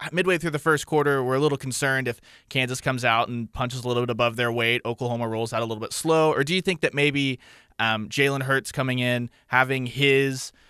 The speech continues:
form of stoic, um, almost Saban-like roboticism of, "We haven't done anything yet, we're not gonna accomplish anything until January when we're holding a trophy up.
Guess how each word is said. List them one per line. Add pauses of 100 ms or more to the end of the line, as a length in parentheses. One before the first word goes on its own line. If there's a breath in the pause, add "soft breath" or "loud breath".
(180 soft breath)
form
of
stoic,
um,
almost
Saban-like
roboticism
of, (540 soft breath)
"We
haven't
done
anything
yet, (480)
we're
not (200)
gonna
accomplish
anything
until
January
when
we're
holding
a
trophy
up.